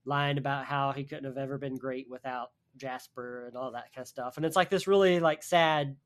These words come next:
you know, like, brother moment. And I don't know, I feel like a lot of times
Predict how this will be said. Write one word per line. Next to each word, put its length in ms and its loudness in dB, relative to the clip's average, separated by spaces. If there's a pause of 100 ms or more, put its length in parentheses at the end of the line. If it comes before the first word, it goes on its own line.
you 160 0
know, 340 -2
like, 160 -6 (240)
brother 400 0
moment. 320 -6 (500)
And 560 2 (400)
I 100 10
don't 120 8
know, 80 10
I 100 8
feel 140 6
like 240 6
a 100 0
lot 220 6
of 60 4
times 480 6